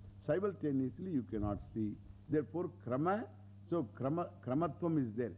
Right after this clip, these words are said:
Krama means what? Order, succession. Therefore, you see now one thing, now another, now another, it is whole day busy. Otherwise, what will happen? Such an antakarana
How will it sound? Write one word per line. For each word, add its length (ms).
Krama 260
means 200
what? 340
Order, 280
succession. 560
Therefore, 300
you 140
see 60
now 200
one 320
thing, 220
now 200
another, 300
now 320
another, 280
it 200
is 140
whole 140
day 240
busy. 140
Otherwise, 320
what 200
will 80
happen? 420
Such 260
an 100
antakarana 720